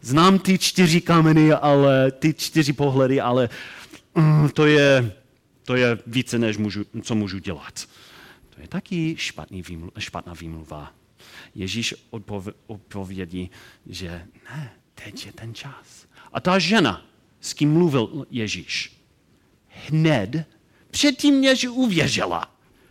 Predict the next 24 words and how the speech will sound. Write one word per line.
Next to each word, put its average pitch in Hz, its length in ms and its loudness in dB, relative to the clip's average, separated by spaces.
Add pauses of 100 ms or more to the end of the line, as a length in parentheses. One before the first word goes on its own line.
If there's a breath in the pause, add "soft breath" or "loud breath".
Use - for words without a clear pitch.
(140 soft breath)
hned 175 520 2
šla 196 480 2
do 214 160 2
města, 151 680 0 (400 loud breath)
aby 165 220 2
řekl, 165 420 2
eh, - 360 -20 (340)
celé 190 260 4
město, 151 360 2
eh, 151 60 -2 (460)
vše-, 156 380 -2
všichni, - 720 -2
který, 156 360 -2 (380 loud breath)
který 156 260 -2
znala, 117 680 -4 (420 soft breath)
a - 100 -14
pozvala, 147 800 -4 (380 soft breath)
aby 135 220 -8
slyšeli 131 540 -6
taky - 260 -12
Ježíše. 85 560 -10 (760 soft breath)
A - 80 -16
spoustu - 920 -8
lidí 107 340 -8